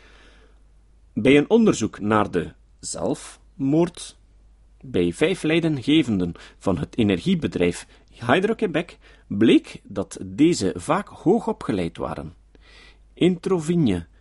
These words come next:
negentienhonderdvijfennegentig. Volgens professor Normand Baillargeon waren vijftien mensen van Hydro-Québec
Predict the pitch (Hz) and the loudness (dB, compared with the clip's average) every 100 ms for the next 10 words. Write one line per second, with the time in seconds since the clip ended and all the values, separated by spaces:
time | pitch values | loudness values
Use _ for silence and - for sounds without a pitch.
0 | _ 95 135 147 143 135 135 131 - 127 | _ 0 0 2 -2 0 -4 -4 -4 -4
1 | 123 117 - - - - - _ _ _ | -4 -6 -8 -12 -20 -20 -20 _ _ _
2 | _ _ _ - - - - - - 143 | _ _ _ -20 -20 -20 -20 -12 2 4
3 | 139 - - 131 208 - 170 - 110 110 | 4 2 -4 -2 -2 -2 -4 -6 -2 0
4 | 117 120 196 240 - - - 101 151 160 | 2 4 4 2 -2 -18 -6 2 4 6
5 | 147 131 139 120 208 254 110 117 113 117 | 4 2 2 2 -2 -6 0 2 4 0
6 | - 107 160 190 - 208 180 135 143 107 | -2 -2 0 0 -2 -2 0 -2 -2 -2
7 | 92 95 90 98 156 190 196 190 147 170 | 0 0 0 0 0 0 -2 -2 0 -2